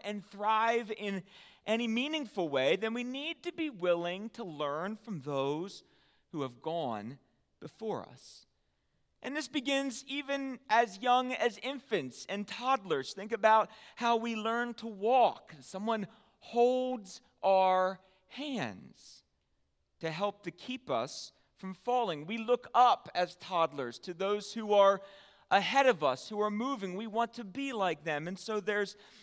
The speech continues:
uh, there's this, uh, anxiety that's built within us. We want to learn to walk. And as we grow into our adolescent years, we learn how to talk and think and reason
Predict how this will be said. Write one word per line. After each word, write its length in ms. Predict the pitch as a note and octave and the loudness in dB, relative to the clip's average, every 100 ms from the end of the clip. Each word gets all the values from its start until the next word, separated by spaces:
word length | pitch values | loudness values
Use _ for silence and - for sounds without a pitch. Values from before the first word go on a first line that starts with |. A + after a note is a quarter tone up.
| - - | -20 -12
uh, 180 | F3+ - | -8 -4
there's 240 | G#3 G#3 E3+ | -2 -2 -2
this, 340 | G3+ G3 - - - _ _ - | -6 -6 -8 -20 -20 _ _ -6
uh, 220 | C#3+ C3 | -4 -6
anxiety 720 | F3+ F#3+ E3+ A3 B3 C4 B3 A#3 | -6 -6 2 6 6 4 0 0
that's 240 | G#3+ E3 | -2 -2
built 300 | E3 B3 G#3 | 2 2 4
within 320 | G#3+ A3+ A#3 | -2 -2 -4
us. 140 | A3+ G#3+ | -4 -8
We 100 | G#3+ | -6
want 440 | F#3 A#3+ A#3+ - | 2 4 4 -4
to 120 | A#3 | -16
learn 560 | F#3 E3+ E3+ E3+ F3+ F#3 _ _ _ - | -10 -6 -4 -4 -8 -10 _ _ _ -14
to 80 | E3 | -12
walk. 500 | C#3 C#3+ A#2+ F#2+ - - B2+ | -8 -4 -4 -6 -18 -18 -10
And 120 | C#3 | -8
as 140 | D#3+ | -8
we 100 | F3+ | -6
grow 260 | E3+ G#3 G#3+ | 2 2 2
into 220 | A3 A3+ | 0 0
our 140 | A3 - | 2 4
adolescent 680 | F#3+ G3+ G3 G3 - A#3+ | 4 4 4 2 2 -12
years, 340 | G#3+ A#3+ C4+ A3+ | -10 -8 -8 -8
we 120 | G#3+ | -10
learn 440 | F#3+ G3+ A3 A#3 - - - | -4 -2 -2 -2 -6 -16 -12
how 160 | - A#3 | -4 -4
to 140 | B3 | -4
talk 520 | - A3+ A#3+ G3+ D#3+ | -10 -6 -2 -2 -4
and 160 | F#3+ F#3 - | -10 -12 -8
think 320 | B3 G3 G3 | -8 -6 -8
and 200 | F#3+ F#3 | -10 -10
reason 520 | A#3+ C#4 F#3 C3+ | -10 -10 -12 -12